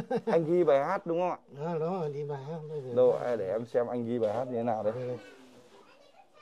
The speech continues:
Speaker 2: À, đây.
Speaker 1: Bài.
Speaker 2: Bài này là bài gì đấy?
Speaker 1: Bài Đêm Nay Trên Đường Bác Cùng Chúng Tôi Hành Quân ấy.
Speaker 2: À, thế ạ?
Speaker 1: Ờ, bác kỷ niệm Bác Hồ đang Cùng Chúng Tôi Hành Quân.
Speaker 2: À, rồi.
Speaker 1: Còn bài, bài này là bài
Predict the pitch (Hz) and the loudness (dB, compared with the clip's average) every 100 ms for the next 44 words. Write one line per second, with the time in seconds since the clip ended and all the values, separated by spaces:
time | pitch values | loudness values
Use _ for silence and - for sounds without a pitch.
0 | - 113 107 117 113 95 - - - 113 | -20 -12 -6 -4 -6 -8 -14 -12 -10 -2
1 | 113 101 - - - - - - - - | 2 2 0 -16 -20 -20 -18 -18 -20 -20
2 | - - _ _ _ 117 127 123 120 120 | -20 -20 _ _ _ 4 6 4 2 4
3 | 120 117 117 127 139 - _ 147 160 185 | 4 2 2 0 0 -10 _ -8 -4 -2
4 | 185 180 196 190 180 202 233 - 170 165 | -2 -2 0 0 2 2 -2 0 0 2
5 | 160 156 208 226 202 185 180 196 233 - | 0 -2 0 2 2 0 -4 -2 -2 -2
6 | - - 98 104 107 104 110 120 123 175 | -8 -10 -2 2 2 2 0 0 -6 -10
7 | 185 190 180 151 156 196 165 151 160 147 | -8 -8 -8 -10 -6 -4 -4 -6 -8 -8
8 | 135 160 175 156 131 143 139 220 - 98 | -12 -14 -12 -10 -10 -12 -14 -16 -12 -8
9 | 95 95 92 90 92 90 87 - - - | -6 -4 -6 -4 -4 -4 -6 -14 -20 -20
10 | - - - - _ - - _ 104 110 | -20 -20 -20 -20 _ -20 -20 _ -16 -14
11 | 110 117 120 117 113 - _ _ _ _ | -10 -8 -6 -8 -12 -18 _ _ _ _
12 | _ _ _ _ _ 131 131 131 135 131 | _ _ _ _ _ -16 -12 -10 -10 -10
13 | 131 131 131 135 127 113 | -10 -10 -10 -8 -8 -10